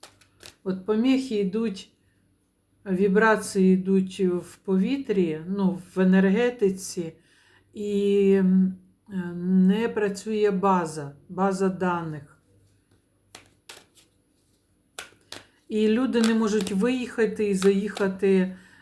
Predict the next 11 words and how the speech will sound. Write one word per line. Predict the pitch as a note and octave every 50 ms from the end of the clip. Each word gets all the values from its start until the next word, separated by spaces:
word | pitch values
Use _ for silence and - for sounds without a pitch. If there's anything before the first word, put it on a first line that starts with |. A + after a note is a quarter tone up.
| _ -
як | G#3 F3+ G#3 G#3 G3+ - G3
виїхати | F#3+ A#3 C#4 C#4+ C#4 - - A#3 - - A3+ G3+
за | F#3 F#3 G3+
кордон, | G3 - G#3 F#3+ F#3+ F#3 F#3 F#3 F3 F3 F3+
так | - G3 F#3+ F#3+
і | G#3+ G3+
заїхати | F#3 F#3+ G#3 G3+ G3+ F#3+ F#3 - F#3+ F3 - - F#3 E3+
із-за | E3+ E3 E3 F3+ F3+
кордону | - - F#3+ F#3+ F#3 G3 A#3+ A#3+ A3 G#3 F#3+
не | F#3+ G3 G3+
можуть. | G3 F#3+ F3+ E3 E3 D3+ D3+ D3+ D3+